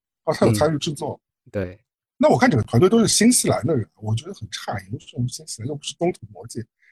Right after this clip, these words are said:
Speaker 1: <laughs> 为什么会有新西兰人？
Speaker 2: 哦，新西兰因为拍了魔戒之后，他们的特效公司也是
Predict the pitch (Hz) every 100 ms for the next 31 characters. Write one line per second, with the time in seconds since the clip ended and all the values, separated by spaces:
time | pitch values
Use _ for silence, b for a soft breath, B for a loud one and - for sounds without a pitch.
0 | _ _ _ - - 165 143 135 117 -
1 | 120 - - _ _ _ _ _ _ 175
2 | 156 156 254 269 240 196 233 254 208 190
3 | 202 147 160 156 170 185 156 165 156 135
4 | 180 165 139 147 156 165 147 107 - 117